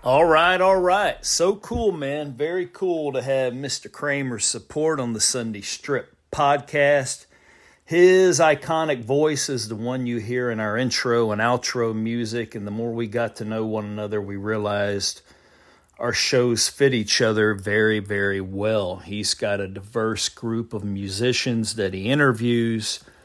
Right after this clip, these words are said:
goes through life's travails, life's triumphs, and, um, you know, all these things that will test a man's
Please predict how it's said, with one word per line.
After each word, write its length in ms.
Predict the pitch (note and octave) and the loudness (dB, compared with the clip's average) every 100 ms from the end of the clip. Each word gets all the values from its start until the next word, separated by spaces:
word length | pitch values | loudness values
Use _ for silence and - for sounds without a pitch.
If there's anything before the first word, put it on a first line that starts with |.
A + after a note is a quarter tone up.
| - - - _ | -20 -20 -20 _
goes 380 | - D#3 D#3 - | 4 6 8 4
through 340 | - D3+ D3 C3+ | 2 4 6 8
life's 400 | C3+ C3+ - - | 8 6 4 0
travails, 880 | - B2 G#2+ C#3+ E3 E3 D3+ C#3 | -2 -2 2 6 8 8 6 2
life's 500 | B2+ G2+ G#2 F#2 - | -2 -2 -2 -2 -4
triumphs, 1080 | - - C#3+ C3 B2+ A#2+ A#2 - - - - _ _ _ _ _ | -4 -2 2 2 2 -2 -6 -8 -6 -6 -8 _ _ _ _ _
and, 540 | - G#2+ G#2 G2+ G2+ G#2+ | -8 -6 -4 -4 -6 -4
um, 540 | G#2 G#2 G2+ G2 G2+ - _ _ _ _ - | -4 -4 -6 -6 -10 -14 _ _ _ _ -6
you 120 | A#2+ | 2
know, 160 | C#3 B2+ | 6 6
all 220 | A#2+ D3 | 6 4
these 320 | D#3 C#3+ - | 4 4 2
things 800 | - C3+ C#3+ A2+ F#2 D#2+ - - _ _ _ _ _ A2+ | 2 0 2 0 -4 -4 -4 -4 _ _ _ _ _ -6
that 360 | A2 G#2+ - | -2 -2 -2
will 260 | G#2+ G#2 G2+ | -4 -6 -6
test 760 | - - C3+ F#2+ - - - - _ _ _ | -2 4 4 4 4 2 -2 -18 _ _ _
a 140 | G#2 A2 | -6 -4
man's 800 | G#2 F#2+ G2 G2 G2+ G2 - | -4 -6 -8 -10 -10 -4 -4